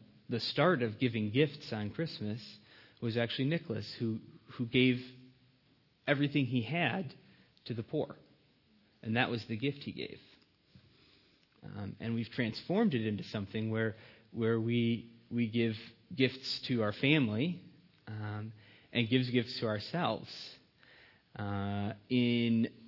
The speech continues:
in what can be a very wasteful manner. And so I think we all need to think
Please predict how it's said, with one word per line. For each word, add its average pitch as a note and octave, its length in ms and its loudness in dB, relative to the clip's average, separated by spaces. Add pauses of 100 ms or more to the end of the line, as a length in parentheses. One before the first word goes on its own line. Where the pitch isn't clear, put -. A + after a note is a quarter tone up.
(320)
in B2 180 2
what B2 160 -2
can F#3+ 300 4
be A2 160 2
a G#2+ 40 0
very G#2+ 220 2
wasteful G2+ 460 -4
manner. G2+ 500 -6
And A2 140 -8
so A2+ 260 0 (300)
I A#2+ 40 2
think B2+ 220 6
we B2 120 4
all B2+ 160 6
need B2+ 180 4
to A2 80 -6 (100)
think A#2 180 0